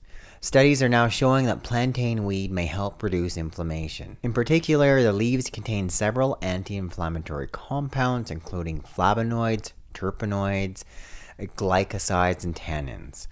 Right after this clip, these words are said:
One rat study found that administering plantain weed extract decreased several markers of inflammation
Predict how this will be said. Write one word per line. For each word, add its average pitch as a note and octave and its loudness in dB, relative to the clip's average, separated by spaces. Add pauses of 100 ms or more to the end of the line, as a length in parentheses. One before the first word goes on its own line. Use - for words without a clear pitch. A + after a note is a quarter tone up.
(360)
One C3 4
rat G#2 4
study E2+ 0
found F2+ 0
that F2+ -2
administering B2 -2 (120)
plantain G2+ -2
weed E2+ -4
extract - -4 (420)
decreased A#2+ 0
several B2+ 2
markers F#2+ 0
of F2+ -2
inflammation E2+ -4